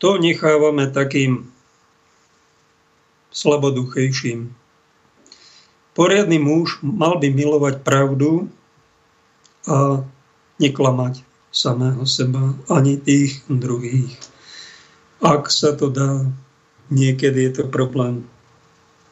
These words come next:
Ale to je vizitka niekoho, kto slúži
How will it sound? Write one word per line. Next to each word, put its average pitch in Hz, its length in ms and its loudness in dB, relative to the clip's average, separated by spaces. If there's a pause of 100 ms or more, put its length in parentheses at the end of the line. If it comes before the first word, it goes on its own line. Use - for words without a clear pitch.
(220)
Ale 131 240 2
to 151 160 2
je 139 80 0
vizitka 131 720 -2 (400)
niekoho, 147 580 2
kto 160 540 0 (1400)
slúži 139 720 0